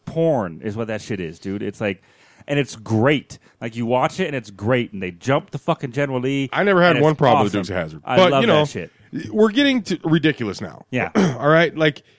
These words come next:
Speaker 2: if people are saying, "Take the flag down from the fucking, the, the top of this flagpole that's flying over the South Carolina State House,"
Speaker 1: Right.
Speaker 2: uh, cool, man, take that flag down.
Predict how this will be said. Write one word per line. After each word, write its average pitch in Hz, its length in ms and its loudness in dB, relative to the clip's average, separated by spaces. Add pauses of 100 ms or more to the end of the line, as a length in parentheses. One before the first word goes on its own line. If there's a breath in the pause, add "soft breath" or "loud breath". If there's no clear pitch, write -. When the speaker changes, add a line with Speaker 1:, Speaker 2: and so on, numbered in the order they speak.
(180)
Speaker 2:
if 165 180 0
people 254 280 2
are 202 100 2
saying, 151 460 0
"Take 156 220 -2
the 160 60 -4
flag 135 360 0
down 113 340 0
from 98 180 -4
the 95 80 -4
fucking, 135 760 -6
the, 98 360 -4 (260 soft breath)
the 107 100 0
top 135 320 -2
of 143 140 -2
this 143 240 -4
flagpole 127 760 0
that's 104 220 -4
flying 127 420 -4
over 135 300 0
the 143 100 0
South 131 300 -4 (120)
Carolina 127 520 -2
State 107 260 -6
House," 95 340 -2
Speaker 1:
Right. 120 280 2
Speaker 2:
uh, 165 140 -12
cool, 262 280 4
man, 160 220 -2
take 170 160 -6
that 151 160 -4
flag 120 240 -6
down. 82 180 -12